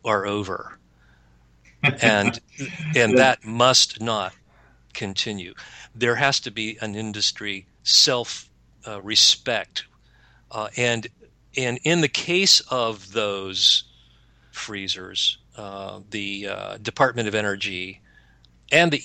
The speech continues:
Speaker 1: E P A have all now gotten, uh, to the point where they're getting involved in how people, um, can, uh, can claim what they do, and, and these tests have to be independently conducted,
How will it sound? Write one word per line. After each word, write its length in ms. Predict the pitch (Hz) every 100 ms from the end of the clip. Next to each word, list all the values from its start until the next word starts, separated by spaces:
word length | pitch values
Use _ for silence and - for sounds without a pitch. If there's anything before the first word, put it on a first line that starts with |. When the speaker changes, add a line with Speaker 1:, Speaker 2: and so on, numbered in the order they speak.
| 120
Speaker 1:
E 100 | 113
P 220 | 117 104
A 240 | 101 104
have 280 | 101 110 104
all 600 | - 123 131 95 92 92 -
now 440 | 104 107 101 101 98 _ _ _ _ 120 104
gotten, 720 | 131 117 107 110 107 107 98
uh, 220 | 98 95
to 100 | 95
the 80 | 101
point 340 | - 113 104 101
where 140 | 104
they're 140 | 98
getting 380 | 98 107 101 98
involved 640 | 98 98 98 98 104 107 -
in 180 | 101 95
how 260 | 101 95
people, 520 | 92 110 101 104 95 - - - - - -
um, 500 | 104 98 - - - - - -
can, 520 | - 110 101 98 92
uh, 340 | 95 52 52 - - -
can 180 | 113 95
claim 320 | - 120 120
what 160 | 101
they 140 | - 92
do, 420 | 92 95 101 110 - _ _ _ 110
and, 200 | 107 104
and 220 | 117 107 101
these 200 | 104 -
tests 300 | 120 104 -
have 260 | 104 98
to 80 | -
be 160 | 104 98
independently 840 | 95 - 110 98 95 101 95 92 _ _
conducted, 640 | - 107 95 113 110 170 185